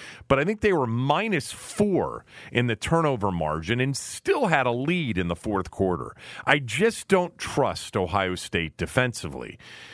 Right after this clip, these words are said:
Um, so I'm concerned about that. Uh, Georgia's big and strong up front. <laughs> They've got that tight end. They've got backs. Um, they've got a high I Q quarterback.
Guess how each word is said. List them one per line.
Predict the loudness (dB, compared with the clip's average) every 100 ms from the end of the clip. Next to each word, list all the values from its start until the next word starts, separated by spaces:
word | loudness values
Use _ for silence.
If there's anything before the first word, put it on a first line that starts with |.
| -20 -2
Um, | 2 4 2 -2
so | -6 0 2 2 2
I'm | 2 2 2 -4 -2
concerned | 0 0 0 2 2 2 0
about | 2 2 0 -2
that. | 0 0 -2 -6
Uh, | -8
Georgia's | -2 0 2 0 -2 -4
big | 2 8 8 6 2 -2 -6 -6 -14 -2
and | -2 -2
strong | -6 -8 -2 0 2 2 2 0 -4 -6 -18 -4 2
up | 2
front. | 0 -2 2 4 2 -4
<laughs> |
They've | -6 -4
got | 2 2 4
that | -2 -2
tight | 0 0 2
end. | 2 2 0
They've | -2 0
got | 0 0 0
backs. | 2 2 0 -8 -12 -16 -18 -20 -2
Um, | 2 2 2
they've | 0
got | 0
a | 0
high | 0 0 2
I | 0 -2
Q | -4 -6 -6
quarterback. | -2 0 2 2 2 2 2 0 -4